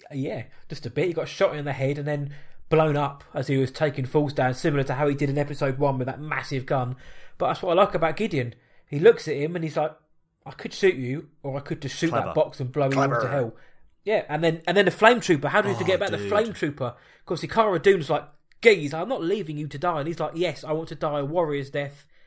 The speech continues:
Speaker 1: Take the child, get out of here." Then the flame trooper comes in, get, getting ready to absolutely barbecue them.
Speaker 2: <laughs>
Speaker 1: And then we get Baby Yoda holding, like, Kanan style, holding back the flame.
Speaker 2: Yes! Do you think that was a throwback,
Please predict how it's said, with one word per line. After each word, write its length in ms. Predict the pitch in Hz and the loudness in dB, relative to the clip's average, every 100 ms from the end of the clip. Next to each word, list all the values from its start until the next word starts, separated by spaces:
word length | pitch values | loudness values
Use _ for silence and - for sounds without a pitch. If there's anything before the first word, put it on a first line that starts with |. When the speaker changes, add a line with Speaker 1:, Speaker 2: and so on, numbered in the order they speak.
| - - | -20 -20
Speaker 1:
Take 240 | - 196 190 | -6 -4 -4
the 80 | 165 | -4
child, 460 | 170 147 143 143 | -2 0 -2 -2
get 160 | 170 156 | -2 0
out 180 | 147 135 | -2 -6
of 80 | |
here." 220 | 135 135 135 _ _ - - - | -6 -6 -8 _ _ -20 -20 -8
Then 120 | 170 | -6
the 60 | 147 | -6
flame 300 | 202 214 196 | -2 -2 -2
trooper 280 | 165 147 | -6 -8
comes 300 | 143 156 139 | -6 -6 -4
in, 220 | 135 131 139 175 165 | -4 -6 -8 -16 -10
get, 180 | 170 170 | -8 -4
getting 240 | 180 160 | -6 -2
ready 220 | 165 160 | -4 -4
to 180 | 151 165 170 | -6 -8 -8
absolutely 520 | 165 - 165 165 147 | -10 -10 -10 -8 -6
barbecue 520 | 147 170 151 131 127 | -4 -4 -4 -6 -6
them. 200 | 117 131 - - - | -6 -8 -12 -16 -10
Speaker 2:
<laughs> 220 | 110 - | -10 -4
Speaker 1:
And 100 | 135 | -4
then 100 | 170 | -2
we 100 | 160 | -2
get 180 | 165 - | -2 0
Baby 320 | 175 170 160 | 2 2 2
Yoda 240 | 175 170 143 | 2 2 0
holding, 380 | 170 165 151 | -2 -2 -2
like, 200 | 156 156 | -4 -6
Kanan 380 | - 202 185 139 | -4 -4 -2 -4
style, 240 | 127 135 135 | -6 -6 -4
holding 320 | 165 151 143 | -4 -4 0
back 140 | 160 | 0
the 260 | 165 185 196 | 0 -2 -2
flame. 360 | 202 196 185 | -2 -2 -4
Speaker 2:
Yes! 380 | - - - - - - _ | -6 -8 -8 -10 -14 -20 _
Do 120 | - 208 | -4 -2
you 40 | |
think 180 | 202 262 | 0 0
that 100 | 240 | 0
was 140 | 220 | -2
a 60 | 139 | -4
throwback, 720 | - 143 131 143 170 - - | -2 2 2 2 -2 -6 -20